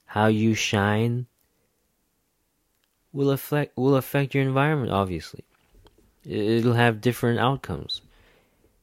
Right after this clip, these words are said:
In actual fact, any music that seeks to move us, such as what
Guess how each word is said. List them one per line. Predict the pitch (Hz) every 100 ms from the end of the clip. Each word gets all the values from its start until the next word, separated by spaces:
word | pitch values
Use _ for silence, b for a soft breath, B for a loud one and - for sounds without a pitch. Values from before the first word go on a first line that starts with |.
| _
In | 113 110 113
actual | - 120 123 127
fact, | 117 - 98 90 -
any | - 107 123
music | 120 117 107 110
that | 107 98
seeks | - - 104 - -
to | 87
move | 90 104 90
us, | 76 78
such | - - 87 -
as | 90 82
what | 85 92 95